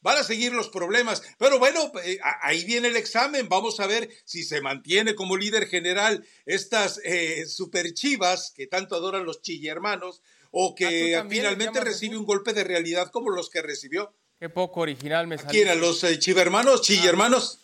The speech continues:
Speaker 2: sí, qué poco original
Speaker 1: No,
Speaker 2: me saliste.
Speaker 1: pues lo
Speaker 2: Bueno,
Speaker 1: que
Speaker 2: no me
Speaker 1: pasa
Speaker 2: sorprende,
Speaker 1: es
Speaker 2: no me sorprende, déjalo así, no pasa
Speaker 1: Bueno,
Speaker 2: nada. Vamos a la primera, déjalo así, no
Speaker 1: es
Speaker 2: pasa
Speaker 1: como
Speaker 2: nada. Mejor dame tu
Speaker 1: es co-
Speaker 2: palabra.
Speaker 1: <laughs>
Speaker 2: Contra Juárez veremos la versión de Chivas
Speaker 1: Sí.
Speaker 2: mostrada en el arranque de torneo del fútbol mexicano, la que ofrecieron en la Leagues Cup.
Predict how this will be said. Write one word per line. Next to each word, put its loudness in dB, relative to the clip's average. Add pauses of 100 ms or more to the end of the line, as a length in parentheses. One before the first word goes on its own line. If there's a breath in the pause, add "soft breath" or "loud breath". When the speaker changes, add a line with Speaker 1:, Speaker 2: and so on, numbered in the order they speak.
Speaker 2:
sí, -14
qué -2
poco -2
original -2
Speaker 1:
No, 4
Speaker 2:
me 4
saliste. 0
Speaker 1:
pues 2
lo 4
Speaker 2:
Bueno, -2
Speaker 1:
que 4
Speaker 2:
no 0
me 4
Speaker 1:
pasa 4
Speaker 2:
sorprende, -4
Speaker 1:
es -8
Speaker 2:
no 0
me 0
sorprende, -4
déjalo 0
así, -8
no -4
pasa -2
Speaker 1:
Bueno, 4
Speaker 2:
nada. -6
Vamos 0
a 2
la 2
primera, -2
déjalo 0
así, -6
no 0
Speaker 1:
es -2
Speaker 2:
pasa -2
Speaker 1:
como 2
Speaker 2:
nada. 4
Mejor 0
dame -2
tu -8
Speaker 1:
es -6
co- -4
Speaker 2:
palabra. -2
Speaker 1:
<laughs> -2
Speaker 2:
Contra 0
Juárez 0
veremos 0
la 0
versión -4
de -6
Chivas 0
Speaker 1:
Sí. -8
Speaker 2:
mostrada 0
en -6
el 0
arranque 0
de 0
torneo 0
del -4
fútbol -6
mexicano, -2
la -2
que -6
ofrecieron -4
en -4
la 0
Leagues -8
Cup. -2